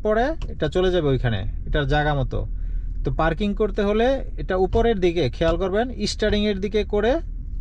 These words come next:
আগে করতে হবে। এখন পার্কিংয়ে আবারও দেখাচ্ছি। যতবারই গিয়ার লিভার শিফট করব, ততবারই ড্যাশবোর্ডের মধ্যে লেখা আসবে এনআরপি, ঘাবড়ানোর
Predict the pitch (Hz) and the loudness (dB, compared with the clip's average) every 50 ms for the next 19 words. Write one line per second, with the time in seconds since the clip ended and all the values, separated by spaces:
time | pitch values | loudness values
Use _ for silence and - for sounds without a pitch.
0 | - - - - - 156 165 190 208 214 214 214 160 - 147 120 120 101 98 98 | -6 -6 -4 -2 0 2 2 4 4 4 2 2 0 2 0 2 2 0 -2 -4
1 | 101 - - - - - - - 190 170 - 170 160 139 120 - 120 107 101 98 | -6 -4 -2 0 0 0 2 0 0 0 0 0 0 0 0 0 -2 -2 -2 -2
2 | 110 113 - - - - - - - - - - - - - - - - - - | -4 -6 -6 -6 -6 -6 -4 -4 -4 -4 -6 -6 -6 -6 -6 -4 -4 -4 -6 -6
3 | - - - - 147 160 175 180 185 185 196 185 175 196 - - - - 247 262 | -6 -6 -4 -2 2 2 4 4 4 2 0 0 0 -2 -2 -4 -4 -2 -2 0
4 | 302 302 - - - - - - - - - - - - - - - - - - | 0 -2 -4 -6 -8 -6 -6 -6 -6 -6 -6 -4 -4 -4 -6 -6 -6 -6 -6 -6
5 | - - - - - - - - - - - - - - - - - - - - | -6 -6 -6 -6 -6 -6 -6 -6 -6 -6 -6 -6 -6 -6 -6 -4 0 0 0 0
6 | - - - - - - - - - - - - - - - - - - - 151 | 0 -2 -2 -4 -6 -4 -4 -4 -4 -4 -4 -4 -4 -4 -4 -4 -2 0 2 2
7 | 151 - 175 170 175 175 175 175 185 - - 185 139 127 151 160 165 170 160 165 | 4 6 8 8 8 8 6 4 4 2 0 0 0 4 6 8 8 8 6 4
8 | 165 160 175 175 170 - - 165 160 - - - - 175 156 160 175 180 175 - | 4 6 4 4 4 2 0 0 0 0 0 0 0 0 2 2 2 2 2 2
9 | 165 147 - 170 170 170 165 165 175 175 - - 147 131 139 139 135 139 139 156 | 2 2 2 2 4 4 4 4 4 4 2 2 4 4 4 4 4 4 4 4
10 | 151 160 156 160 160 147 - 165 165 165 156 143 151 147 - 151 147 151 147 139 | 6 6 6 6 4 4 6 6 6 6 8 6 4 4 6 6 6 6 6 4
11 | 131 113 156 160 180 190 - - - 151 147 147 156 160 160 - - - 156 151 | 4 4 4 4 4 2 0 0 2 4 6 6 6 6 6 4 4 4 4 4
12 | 151 151 147 - - - 165 165 160 156 175 202 - - - - - - - - | 2 2 2 0 -2 -2 0 2 2 2 2 2 0 -2 -2 -4 -2 -2 -2 -2
13 | - - - - - - - 120 131 131 139 151 151 156 160 147 | -2 -2 -4 -4 -4 0 4 4 4 6 6 6 6 4 4 2